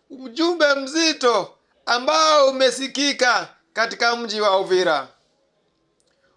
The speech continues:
Ujumbe huu unalenga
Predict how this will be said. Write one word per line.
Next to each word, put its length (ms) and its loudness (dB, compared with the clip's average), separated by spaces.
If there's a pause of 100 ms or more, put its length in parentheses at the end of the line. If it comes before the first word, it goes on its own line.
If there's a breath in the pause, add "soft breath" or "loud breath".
Ujumbe 400 -2 (140)
huu 520 0 (140)
unalenga 1000 0